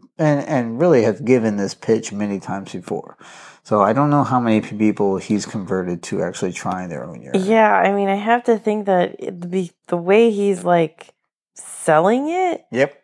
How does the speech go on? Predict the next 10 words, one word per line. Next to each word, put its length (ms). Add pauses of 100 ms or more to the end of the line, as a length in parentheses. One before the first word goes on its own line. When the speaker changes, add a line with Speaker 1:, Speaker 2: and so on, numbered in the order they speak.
Speaker 2:
that 120
this 220
is 160
something, 360
like, 200
he's 220
had 260
success 640
with 240
before. 720